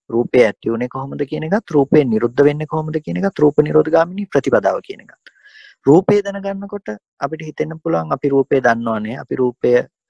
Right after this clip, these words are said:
අ, තේරුම් අරගෙනන තියෙන්නේ කියලා හිතෙන්න පුළුවන්. හැබැයි ඒක බොහොම සරල කතාවක් නෙමෙයි රූප, රූපම් පජානාති කියලා කියන්නේ, රූපය දැනගන්නවා කියලා කියන්නේ.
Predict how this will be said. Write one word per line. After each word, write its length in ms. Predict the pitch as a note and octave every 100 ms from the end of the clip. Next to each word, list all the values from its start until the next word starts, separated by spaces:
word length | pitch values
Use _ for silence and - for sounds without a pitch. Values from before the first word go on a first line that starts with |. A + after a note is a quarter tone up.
| -
අ, 60 | C3 B2
තේරුම් 360 | A#2 B2+ B2 B2
අරගෙනන 460 | A2+ B2 C3 C3+ C#3+
තියෙන්නේ 280 | D3 D3 D3
කියලා 200 | D3+ D3
හිතෙන්න 260 | C#3+ C#3
පුළුවන්. 240 | B2+ A2+ A2
හැබැයි 260 | G#2+ C3 F3 - - -
ඒක 180 | - A2+
බොහොම 300 | C3+ A2+ A2+
සරල 340 | C3+ A2+ G#2 A2+
කතාවක් 520 | - B2+ C3 C3+ C#3
නෙමෙයි 460 | - A#2+ C3 D3 C3+ _
රූප, 420 | A#2 A#2+ - C3
රූපම් 400 | C3 A#2+ A#2+ C3
පජානාති 540 | B2+ B2+ C3 B2+ B2 B2+
කියලා 220 | - A#2
කියන්නේ, 220 | - G#2
රූපය 300 | G#2 A#2 B2+
දැනගන්නවා 480 | B2+ C3+ C3 A#2 G#2+
කියලා 260 | - - -
කියන්නේ. 260 | A2+ A2